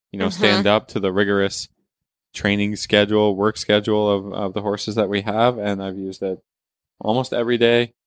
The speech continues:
Speaker 1: and it's, it's been a, a really great girth. I think it's even better than the shoulder relief girth, um, because it's got,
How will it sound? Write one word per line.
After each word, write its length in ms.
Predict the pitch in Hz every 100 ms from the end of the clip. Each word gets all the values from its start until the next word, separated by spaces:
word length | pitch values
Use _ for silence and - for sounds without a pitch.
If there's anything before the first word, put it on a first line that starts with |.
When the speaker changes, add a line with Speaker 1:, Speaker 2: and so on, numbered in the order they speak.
| _ _ _ _ -
Speaker 1:
and 380 | 95 92 92 -
it's, 240 | 92 -
it's 200 | 95 92
been 400 | - 95 92 92 - _ _ -
a, 100 | 95 -
a 80 |
really 280 | 101 107 107
great 240 | 95 95 87
girth. 180 | 92
I 80 | 95
think 200 | 92 95
it's 160 | 95 101
even 240 | 95 92
better 280 | 90 98 90
than 160 | 85 87
the 40 | 87
shoulder 300 | - 90 90
relief 280 | 87 87 85
girth, 320 | - 87 - - -
um, 320 | 90 87 87 - _ _
because 260 | 101 98 95
it's 140 | 92
got, 260 | - 92 90